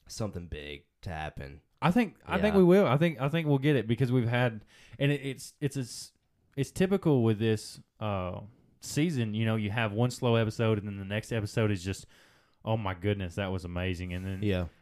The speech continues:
Speaker 2: and then you
Speaker 3: <laughs>
Speaker 2: have another slow episode, and then the next one is like, "Oh,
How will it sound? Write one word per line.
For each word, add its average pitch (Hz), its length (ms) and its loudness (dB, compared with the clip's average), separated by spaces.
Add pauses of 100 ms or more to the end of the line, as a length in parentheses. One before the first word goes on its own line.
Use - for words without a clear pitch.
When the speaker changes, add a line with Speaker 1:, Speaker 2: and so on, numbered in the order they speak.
Speaker 2:
and 104 120 -4
then 104 80 -4
you 95 80 -4
Speaker 3:
<laughs> 98 60 0
Speaker 2:
have 98 100 0
another 104 480 0 (100)
slow 98 260 -4
episode, 95 520 -2
and 87 340 -10
then 95 220 -8
the 92 60 -8 (100)
next 95 180 -4
one 92 100 -6
is 87 100 -8
like, 90 220 -4 (240)
"Oh, 87 300 -8